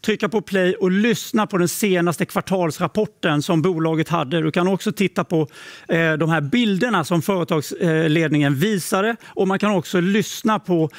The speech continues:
hur, eh, då interaktionen mellan ana-, analytikernas frågor och,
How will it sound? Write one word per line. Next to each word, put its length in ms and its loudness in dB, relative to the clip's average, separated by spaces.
hur, 600 0
eh, 340 2
då 300 0
interaktionen 840 0
mellan 300 2
ana-, 320 -2
analytikernas 800 0
frågor 680 0
och, 460 -2